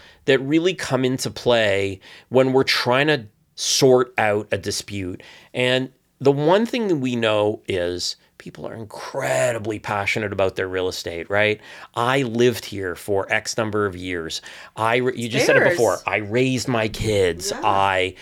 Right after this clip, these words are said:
Speaker 1: and now
Speaker 2: It's a part of them.
Speaker 1: and now you're offending me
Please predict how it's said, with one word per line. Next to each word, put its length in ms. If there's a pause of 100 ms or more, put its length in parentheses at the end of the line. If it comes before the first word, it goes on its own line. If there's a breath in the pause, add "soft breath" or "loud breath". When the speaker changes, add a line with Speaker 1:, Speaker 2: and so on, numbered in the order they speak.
(340 loud breath)
Speaker 1:
and 200
now 460
Speaker 2:
It's 120
a 60
part 300
of 120
them. 220
Speaker 1:
and 160
now 560 (420)
you're 300
offending 960
me 360